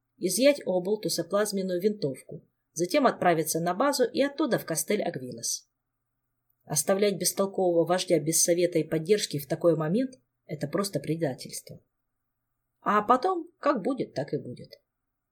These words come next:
Как это часто бывает, все планы разбились вдребезги о самые обычные бытовые обстоятельства.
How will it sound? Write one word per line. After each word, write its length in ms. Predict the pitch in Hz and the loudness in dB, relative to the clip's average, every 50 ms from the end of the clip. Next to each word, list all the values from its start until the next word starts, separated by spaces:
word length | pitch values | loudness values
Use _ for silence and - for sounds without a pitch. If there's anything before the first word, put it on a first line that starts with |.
| _ _ _ _ _ _ _ _ _ _ _ _ _ _ _ | _ _ _ _ _ _ _ _ _ _ _ _ _ _ _
Как 200 | - 190 185 - - | 0 0 0 0 0
это 180 | - 170 180 170 | 0 0 2 0
часто 420 | - - - 165 147 - - 147 | 2 2 2 2 2 2 -2 -4
бывает, 500 | 131 135 139 135 175 233 269 277 269 269 - - _ _ _ _ _ | -4 -4 -4 0 2 4 4 4 2 0 -4 -14 _ _ _ _ _
все 220 | _ - - 170 165 | _ 2 2 2 2
планы 380 | 170 - 214 240 262 262 262 | 4 6 8 8 8 8 6
разбились 520 | 247 247 226 202 202 240 240 220 240 214 185 | 4 4 2 0 -2 -2 0 0 0 -2 -4
вдребезги 640 | 170 156 165 170 175 160 139 139 127 - - 143 | -6 -2 2 2 2 2 0 -2 -6 -4 -4 -6
о 160 | - - 151 | -4 -4 -2
самые 420 | 147 - - 233 277 277 285 277 233 | -2 2 2 2 2 4 2 2 2
обычные 500 | - 160 143 160 - - - - 185 185 | 2 2 0 0 -2 -2 -4 -4 -6 -4
бытовые 440 | 156 147 147 139 135 139 139 143 | -4 -4 -4 -4 -4 -2 -4 -4
обстоятельства. 840 | 139 143 - - 135 135 127 123 117 - - - - - - - - | -4 -4 -6 -6 -6 -6 -8 -8 -10 -12 -10 -10 -10 -10 -10 -16 -20